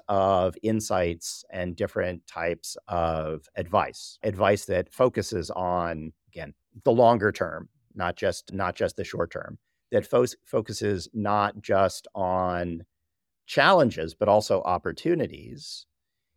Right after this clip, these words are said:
And then also, you know, as I should have said at the up front, is that, that really is diagnostic, and really the, the, the net assessment approach is meant to be diagnostic as opposed to prescriptive. Again, there's, there's plenty of parts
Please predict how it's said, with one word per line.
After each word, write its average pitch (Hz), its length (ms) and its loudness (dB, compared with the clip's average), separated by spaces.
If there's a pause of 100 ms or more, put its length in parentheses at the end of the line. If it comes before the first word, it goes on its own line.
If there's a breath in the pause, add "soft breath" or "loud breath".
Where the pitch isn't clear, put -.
(340)
And 131 200 4
then 139 180 6
also, 120 840 6 (220)
you 113 100 -4
know, 98 60 -2
as 95 160 -2
I 98 100 2
should 95 180 -2
have 95 120 -2
said 92 280 2
at 87 240 0
the - 120 -6
up 107 360 -6
front, 156 440 2
is 104 400 4 (260)
that, 123 260 4
that 127 140 6
really 139 300 4
is 107 120 2
diagnostic, 101 760 0
and 95 100 -10
really 95 200 2
the, 92 200 0
the, 90 400 -2
the 87 220 -4
net 113 160 2
assessment 107 340 0
approach 87 280 0
is 101 220 -4
meant 113 280 2
to 104 160 -2
be 92 220 -2
diagnostic 98 1040 0 (580)
as 107 180 2
opposed 98 400 2
to 92 140 -4
prescriptive. - 720 -6 (120)
Again, 92 340 0 (260)
there's, 101 200 -4
there's 107 180 2
plenty 135 340 -2
of 110 120 2
parts 107 400 2